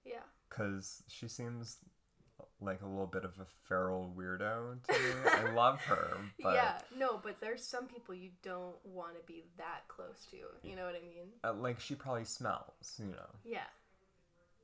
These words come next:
Speaker 1: Definitely.
Speaker 2: But sh-
Speaker 1: I feel like she, like, yeah, lives in the woods, you know?
Speaker 2: Yeah.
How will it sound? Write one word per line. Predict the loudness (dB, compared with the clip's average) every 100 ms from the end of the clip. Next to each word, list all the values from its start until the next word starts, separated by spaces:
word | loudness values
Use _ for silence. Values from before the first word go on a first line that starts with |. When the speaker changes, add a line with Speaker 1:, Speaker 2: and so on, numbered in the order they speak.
| _
Speaker 1:
Definitely. | -10 -10 -12 -16 -16 -16 -18 -20 -20 _ _ _ _
Speaker 2:
But | -2 0 0
sh- | -8 -6
Speaker 1:
I | -6
feel | -2 0
like | 0
she, | -4 -4
like, | -2 -2 -6 -12 -16 -16 _
yeah, | -2 -2 -2
lives | -6 -8 -8
in | -10
the | -8
woods, | -8 -8 -12 -20 -20 -16
you | -12
know? | -10 -8 -6 0
Speaker 2:
Yeah. | 4 4 4 0